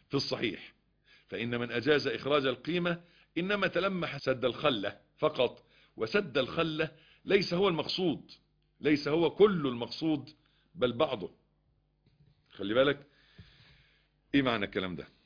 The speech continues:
العلماء بيشترطوا في صحة الزكاة تمكين الفقير من عين المزكى عنه، بمعنى لو واحد بيزكي عن قمح أو بيزكي عن عسل أو بيزكي عن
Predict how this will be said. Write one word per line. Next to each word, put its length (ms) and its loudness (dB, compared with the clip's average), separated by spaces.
العلماء 320 2
بيشترطوا 680 2
في 180 2
صحة 600 -2
الزكاة 580 -2
تمكين 520 -2
الفقير 540 -2
من 220 -2
عين 460 0
المزكى 580 -2
عنه، 300 -6
بمعنى 460 -2
لو 160 0
واحد 220 2
بيزكي 520 0
عن 180 -4
قمح 560 -4
أو 60 -2
بيزكي 420 -4
عن 140 -8
عسل 340 -12
أو 100 4
بيزكي 440 0
عن 220 -6